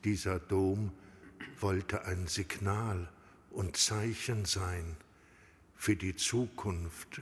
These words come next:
Gottes mit dem Menschen. Und ihr ganzer Schmuck dient Jesus Christus,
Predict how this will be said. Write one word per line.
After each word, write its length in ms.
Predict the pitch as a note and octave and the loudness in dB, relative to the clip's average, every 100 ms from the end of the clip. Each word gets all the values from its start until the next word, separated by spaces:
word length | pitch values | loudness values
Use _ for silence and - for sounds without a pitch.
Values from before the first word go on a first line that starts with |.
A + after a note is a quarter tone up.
| - | 0
Gottes 560 | G2+ - - F2+ - | 0 0 -2 -2 0
mit 240 | G2+ F#2+ - | 0 -2 0
dem 160 | F2 | -2
Menschen. 560 | F2+ F2+ G2 - - F#2 - - - - - - - - - - - - - | 0 -2 -2 -4 -6 -6 -8 -18 -20 -20 -20 -20 -20 -20 -20 -20 -20 -20 -10
Und 160 | - G2+ | -4 2
ihr 140 | G2+ | 2
ganzer 440 | F#2 G#2 G#2+ - G2+ | 4 2 0 0 0
Schmuck 600 | - - A2+ A2+ - - - - - - - - - - - - | 0 0 0 0 -4 -14 -16 -20 -20 -20 -20 -20 -20 -20 -12 2
dient 440 | G2+ F#2+ F2 - - - - - | 2 2 -2 -6 -14 -16 -20 0
Jesus 680 | G2+ G#2 - F#2 F#2 - - | 4 4 2 -4 -4 -6 -4
Christus, 960 | - G#2+ - - - D#2+ - - - | -2 0 -2 -6 -6 -8 -8 -12 -12